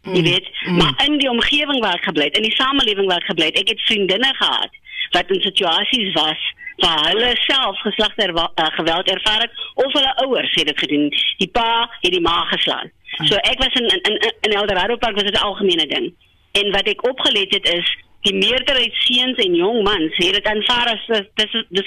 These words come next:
Speaker 1: oukei.
Speaker 2: Mm.
Speaker 1: My pa slaan sy, slaan my ma, so ek kan maar my vrou slaan.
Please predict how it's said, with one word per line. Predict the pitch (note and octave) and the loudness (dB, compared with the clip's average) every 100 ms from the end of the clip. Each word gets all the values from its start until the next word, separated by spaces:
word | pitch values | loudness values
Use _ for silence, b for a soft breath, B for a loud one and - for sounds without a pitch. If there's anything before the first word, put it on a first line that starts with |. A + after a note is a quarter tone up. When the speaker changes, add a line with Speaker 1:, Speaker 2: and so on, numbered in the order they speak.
| A#3+ | -2
Speaker 1:
oukei. | A#3 B3+ - - - | 0 -2 -2 -10 -12
Speaker 2:
Mm. | D#3+ D#3 D#3 | -4 -2 2
Speaker 1:
My | F#3+ | 0
pa | - A#3 A#3+ | 2 0 0
slaan | - A#3 A3 F#3 | 0 0 0 0
sy, | A3+ A3 - | 0 0 -2
slaan | F#3 G#3+ G3+ | -2 -2 0
my | F#3+ | 2
ma, | F#3+ C4 C4 - B - | 2 2 -2 -4 B -2
so | F#3+ | 0
ek | A3 | 0
kan | A#3 | 0
maar | G#3 F#3+ | 0 0
my | E3+ F#3 | 0 0
vrou | - D3 | 0 -2
slaan. | C#3+ - - | -2 -4 -6